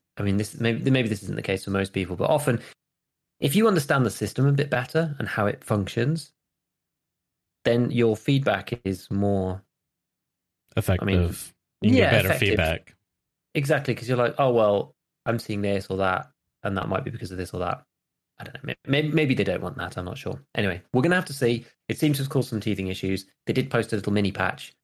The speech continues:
Speaker 1: so maybe that fixes some of the problems that have been introduced. Um, I'm not, I'm not sure. I'm not sure. And as I said, I, I haven't actually played for the last two days,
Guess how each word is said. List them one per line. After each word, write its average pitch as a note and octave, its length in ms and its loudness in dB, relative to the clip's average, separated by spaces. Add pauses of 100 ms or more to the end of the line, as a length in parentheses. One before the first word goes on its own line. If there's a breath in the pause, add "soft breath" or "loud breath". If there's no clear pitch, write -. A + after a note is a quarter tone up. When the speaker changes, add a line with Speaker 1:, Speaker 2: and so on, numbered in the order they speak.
(240)
Speaker 1:
so F#2 400 -2 (960)
maybe G#2 260 2
that - 160 0
fixes - 400 -12 (120)
some G#2 220 0
of - 100 -4
the G2 280 0 (400)
problems C#3+ 400 4
that D3 60 -2
have C3 100 -2
been C#3 140 2
introduced. C3+ 560 0 (500)
Um, F#2+ 520 -4 (1600)
I'm A#2+ 100 4
not, A2+ 180 0
I'm A2+ 120 2
not G2 140 0
sure. E2+ 240 -6 (240)
I'm G2+ 80 0
not F#2+ 140 -2
sure. - 200 -6
And A2+ 200 2
as B2 160 2
I A2+ 40 2
said, G#2 160 2
I, G#2 180 0
I A2+ 60 0
haven't B2+ 260 0
actually B2 300 -2
played F#2+ 380 0 (380)
for F2+ 300 -2
the - 120 -4
last F#2+ 320 -2
two A2 140 0
days, - 300 -2